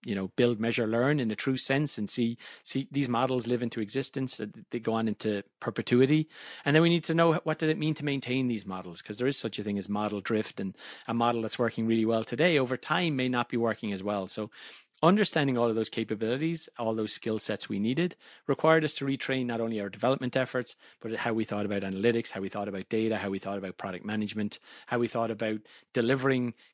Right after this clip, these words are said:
capabilities across multiple years. You know, it's, th-, these are, these are major models that we work on. So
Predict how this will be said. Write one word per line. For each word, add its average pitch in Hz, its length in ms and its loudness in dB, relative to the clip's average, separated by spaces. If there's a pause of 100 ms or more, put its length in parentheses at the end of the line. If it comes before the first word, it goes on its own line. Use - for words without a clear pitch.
capabilities 131 760 0
across 117 600 -4 (340)
multiple 120 600 2
years. 101 600 0
You 101 100 -6
know, 117 140 0
it's, 120 160 -6
th-, 120 200 -12
these 131 200 -2
are, 123 140 0
these 135 200 -8
are 135 60 0
major 113 420 0
models 101 400 -6
that 95 120 -10
we 95 80 -12
work 98 320 -8
on. 92 160 -10
So 110 200 -6